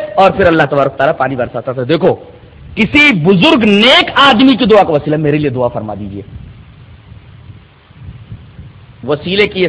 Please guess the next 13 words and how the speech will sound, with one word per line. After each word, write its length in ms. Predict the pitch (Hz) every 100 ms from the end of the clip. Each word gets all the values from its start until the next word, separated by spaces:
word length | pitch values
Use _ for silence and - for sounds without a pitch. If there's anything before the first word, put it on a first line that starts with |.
| 131
صرف 140 | 165 - -
تین 220 | 202 226 185
قسم 220 | 165 170
بیان 220 | 147 139
کی 140 | 123
گئی۔ 160 | 117 98 90 - - - - - - _ - - - - - -
وسیلے 320 | 127 151 175
کی 100 | 165
چوتھی 260 | 151 147 190
کوئی 180 | 180
قسم 260 | - 160 139
نہیں 200 | 120
ہے۔ 60 | 98